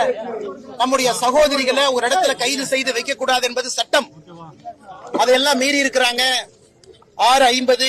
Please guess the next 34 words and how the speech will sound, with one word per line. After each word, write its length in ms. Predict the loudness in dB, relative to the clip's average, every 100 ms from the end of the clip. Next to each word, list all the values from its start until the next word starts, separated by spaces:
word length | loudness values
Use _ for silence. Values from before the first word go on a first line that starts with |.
| -2
ஏழு 220 | -2 -2
மணி 180 | -4 -4
வரைக்கும், 440 | -4 -6 -6 -8 -8 -18 -20 -20 _ _ _ -8
அஞ்சே 280 | -6 -2 0
முக்கால்ல 340 | 0 0 0
இருந்து 140 | -2 -2
சொல்லி 240 | -4 -4
பார்த்தோம். 340 | -6 -6 -10 -16 -16 -20 -20 -20 -20 -18 -4
நீங்க 180 | -2 2
டாஸ்மார்க்கு 640 | 2 2 2 0 0 0
போக 220 | 4 4 4
கூடாது, 300 | 2 0 0
உங்களுக்கு 300 | -2 -2 -2
அனுமதி 280 | 0 0 0
கொடுக்கல 420 | -2 -6 -2 0 2 0 -4 _
அப்படின்னு 300 | -6 -4 -4
கேட்டாங்க. 360 | -4 -2 -2 -2
நேத்து 340 | -2 -2 -2
காவல்துறை 480 | -2 0 0 0 0
அனுமதி 320 | 0 0 -2
கேட்டது 420 | -2 -4 0 4 4 2 -14 -20 -20 -20 -12 0
டாஸ்மார்க்கு 720 | 2 2 0 0 0 -2 0 2
ஆப்போசிட்ல 580 | 2 2 0 -2 -6 -4
இருக்கக்கூடிய 380 | -4 -4 -2 -2
கிரவுண்ட். 380 | 0 2 0 -4 -20 _ _ _ _ _ _ _ -20 -16 -4
அனுமதி 360 | 0 2 2 2
மறுப்பு 340 | 2 2 2
கடிதம் 360 | -2 0 0 -2
கொடுத்த 220 | -6 -6
பிறகு 260 | -2 0 0
இன்னைக்கு 260 | -4 -4
டாஸ்மார்க் 540 | -2 -2 -2 -4 -2 0
போக 160 | 2
கூடாதுனாங்க, 540 | 2 0 0 -2 -2